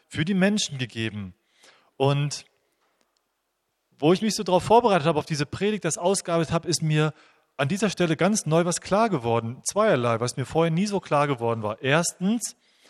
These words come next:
Gott selber war im Garten Eden da. Das heißt, Gott hat nie gewollt, dass die Menschen ohne ihn herrschen, sondern immer mit ihm herrschen.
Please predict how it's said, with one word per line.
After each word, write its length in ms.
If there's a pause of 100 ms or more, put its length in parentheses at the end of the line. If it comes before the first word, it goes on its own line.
(320)
Gott 280
selber 500
war 140
im 100
Garten 300
Eden 320
da. 320 (760)
Das 160
heißt, 280
Gott 200
hat 160
nie 160
gewollt, 380
dass 100
die 120
Menschen 340
ohne 240
ihn 100
herrschen, 420
sondern 240
immer 180
mit 240
ihm 180
herrschen. 500